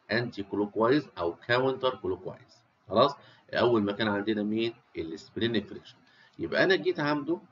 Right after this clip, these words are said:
وهظبط بالأب والداون، ممكن تستخدم الرايت وليفت بس ما، ما تجيبش ماكسيموم، الله يبارك فيك، استخدمها سنة بسيطة. بس هنا طالما إنك عشقت في الفولد، طالما إنك عشقت في الفولد، بدل ما بعمل كلوك وايز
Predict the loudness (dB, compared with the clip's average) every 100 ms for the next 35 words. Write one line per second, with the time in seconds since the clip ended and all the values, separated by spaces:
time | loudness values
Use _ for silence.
0 | _ _ _ _ -6 -2 0 0 2 0
1 | 2 -2 0 2 2 4 2 4 2 2
2 | 0 -4 -4 -2 0 0 -2 -2 -2 -4
3 | -6 -14 -12 -12 -10 -8 -4 -4 -4 -4
4 | -4 -4 -4 -4 0 2 4 2 0 -4
5 | -10 -10 -4 -2 -2 -4 -6 -6 -6 -2
6 | -2 -2 -12 -12 -12 -16 -4 6 6 4
7 | 0 0 0 -4 -8 0 2 4 2 0
8 | -2 -6 -4 -2 4 4 2 -12 -16 -8
9 | -6 -6 -6 -8 -6 0 2 2 0 -8
10 | -10 -2 0 -2 -4 -10 -4 -2 -2 -4
11 | -12 -6 0 2 2 -6 -20 -20 _ 0
12 | 2 4 2 0 -10 -8 -4 0 0 0
13 | -4 -2 0 0 2 2 2 -2